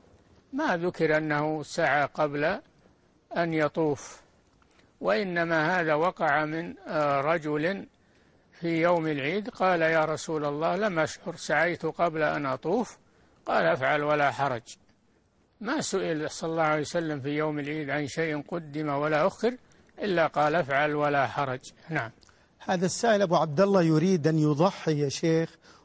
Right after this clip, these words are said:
Speaker 2: ولكنه يقول دخل عليه خمسة أيام وقد، آه، رزقه الله مال، فأراد أن يضحي. بالنسبة للإمساك عن الشعر والأظافر وغيرها،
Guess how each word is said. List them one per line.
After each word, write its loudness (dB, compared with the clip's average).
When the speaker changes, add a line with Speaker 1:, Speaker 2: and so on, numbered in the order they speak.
Speaker 2:
ولكنه 4
يقول 2
دخل 4
عليه 2
خمسة -2
أيام 2
وقد، 4
آه، 2
رزقه 2
الله 4
مال، 2
فأراد 2
أن -2
يضحي. 0
بالنسبة 2
للإمساك -2
عن -6
الشعر -4
والأظافر 0
وغيرها، 0